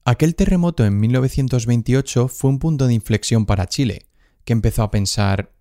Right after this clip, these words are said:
"Quizá deberíamos hacer algo en serio con esto, hacer el diseño y construcción sísmica una realidad". Así que implementaron las primeras recomendaciones en mil novecientos treinta y cinco,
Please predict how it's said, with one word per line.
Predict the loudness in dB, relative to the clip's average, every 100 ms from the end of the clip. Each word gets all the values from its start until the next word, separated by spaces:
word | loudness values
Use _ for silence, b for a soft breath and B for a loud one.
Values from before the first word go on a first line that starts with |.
| _
"Quizá | -8 -4 0
deberíamos | 2 2 2 2 0
hacer | -2 0 0
algo | 2 0
en | 0
serio | 0 0 0
con | -2 -2
esto, | -2 -6 -14 _ _ _
hacer | -10 -4 0
el | 0
diseño | 0 -2 -2 -2 -2
y |
construcción | -2 -4 -6 -4 -4 -4
sísmica | -4 -4 -4 -4 -4 -4 -2
una | 2 2
realidad". | 2 0 0 -4 -8 -16 _ _ _ _ _ _
Así | -4 -2 0
que | 0
implementaron | 2 2 2 2 0 2
las | 0 -2
primeras | -2 0 0 0
recomendaciones | -2 -2 -2 -2 -2 -2 -2 -2 -2
en | 0
mil | 0
novecientos | 0 0 -2 -4 -4
treinta | -4 -4 -2
y | -2
cinco, | -2 -2 -4 -12